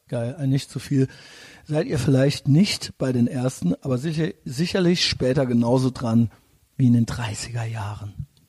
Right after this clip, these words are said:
Huh. Diese Leute, von dem Heini bis zum Böhmermann, die denken original, sie wären die weiße Rose in den dreißiger Jahren.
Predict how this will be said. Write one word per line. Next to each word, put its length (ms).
Huh. 640
Diese 200
Leute, 480
von 360
dem 420
Heini 380
bis 380
zum 200
Böhmermann, 540
die 100
denken 500
original, 720
sie 600
wären 340
die 140
weiße 340
Rose 520
in 220
den 180
dreißiger 540
Jahren. 440